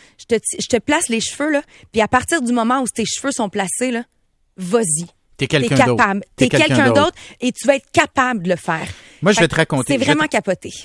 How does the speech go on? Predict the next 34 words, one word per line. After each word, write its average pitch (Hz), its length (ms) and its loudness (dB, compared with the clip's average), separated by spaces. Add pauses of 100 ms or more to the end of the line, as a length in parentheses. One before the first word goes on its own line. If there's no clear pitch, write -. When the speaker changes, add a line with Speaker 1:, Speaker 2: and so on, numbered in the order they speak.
(160)
Speaker 2:
Je 110 80 -12
vais 165 80 2
te - 80 -4
raconter, 175 400 -2
Valérie. 123 340 -2
Moi, 190 380 2
euh, - 260 -16
j'étais - 240 -6
pas 175 180 -4
un 131 100 -2
fan 135 280 -4
de, 104 240 -4
de, 95 220 -8
de 90 140 -10 (120)
Lady 95 260 -6
Gaga. 107 300 -4
J'aimais 131 380 -2
pas 143 180 -8
ces, 107 240 -8
ces 98 240 -8
espèces 117 320 -8
de 101 100 -6
costumes - 540 -6
excentriques. 107 640 -8 (600)
Euh, 95 140 -6
je 90 80 -10
trouvais 143 200 -2
que 147 60 -10
ça 120 100 -4
faisait 107 280 -6
fauner 95 300 -8
ballonner. 71 480 -12
Speaker 1:
Mm. 226 80 -8 (560)
Speaker 2:
Et 185 240 0